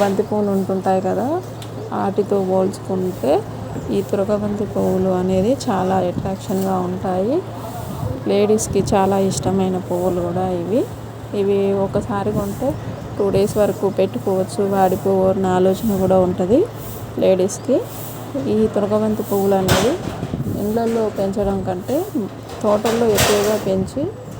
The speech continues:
వాటిని తీసుకొచ్చి ఇలా పూల షాపులలో అమ్మడం మాత్రమే మనకు తెలుసు. కానీ ఈ ఒక్క పువ్వు, ఒక్క పువ్వు చెట్టు మనకు బతికినా కానీ ఒకేసారి మనకు ఒక యాభై, వంద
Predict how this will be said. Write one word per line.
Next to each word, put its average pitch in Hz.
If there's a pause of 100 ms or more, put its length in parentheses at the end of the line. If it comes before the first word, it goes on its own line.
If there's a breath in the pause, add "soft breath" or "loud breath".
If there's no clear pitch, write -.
(320)
వాటిని 208
తీసుకొచ్చి 220 (280)
ఇలా 202 (180)
పూల 208
షాపులలో 196
అమ్మడం 202
మాత్రమే 196
మనకు 190 (100)
తెలుసు. 202 (600)
కానీ 202 (200)
ఈ 202 (160)
ఒక్క 190 (160)
పువ్వు, 196 (120)
ఒక్క - (100)
పువ్వు 208
చెట్టు 214
మనకు 202
బతికినా 190 (140)
కానీ 196 (920)
ఒకేసారి 208 (120)
మనకు 185 (320)
ఒక 196 (160)
యాభై, 196 (100)
వంద 190